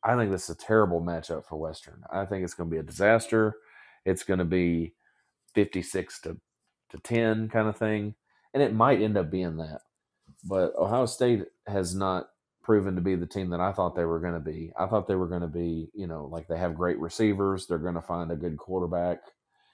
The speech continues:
and they're gonna have this crazy good offense with a pretty good defense, kinda like Western. And so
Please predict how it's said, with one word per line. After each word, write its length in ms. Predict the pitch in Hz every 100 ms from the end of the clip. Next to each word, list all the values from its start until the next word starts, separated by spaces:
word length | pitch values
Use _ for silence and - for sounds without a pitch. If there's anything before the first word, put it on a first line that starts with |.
| _ -
and 160 | 95
they're 80 | 87
gonna 160 | 85 87
have 180 | 92 80
this 260 | 85 - -
crazy 320 | - 101 90 85
good 160 | 87
offense 520 | 85 90 - 92 87
with 140 | 87 80
a 40 | - _ _ _ _ _ _
pretty 180 | - 104
good 180 | 90 82
defense, 520 | 92 90 82 78 -
kinda 200 | - 92
like 220 | 87 87
Western. 480 | 85 92 - 85 80
And 160 | 82 80
so 320 | 92 87 82